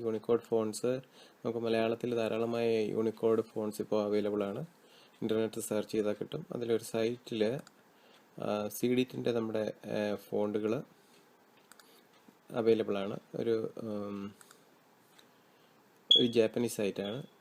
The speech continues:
That is, ആ, ഡബ്ല്യു ഡബ്ല്യു ഡബ്ല്യു ഡോട്ട് വാസു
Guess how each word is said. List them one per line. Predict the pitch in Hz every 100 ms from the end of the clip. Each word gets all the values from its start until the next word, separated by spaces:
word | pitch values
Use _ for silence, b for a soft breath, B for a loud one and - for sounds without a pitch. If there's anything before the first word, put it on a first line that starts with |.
| -
That | 104
is, | 104 - -
ആ, | - 98 98 101 - -
ഡബ്ല്യു | 107 110
ഡബ്ല്യു | 107 107 104 107
ഡബ്ല്യു | 104 113 107
ഡോട്ട് | 110 113 - - _ _ b b b
വാസു | - - 110 113 120 123 139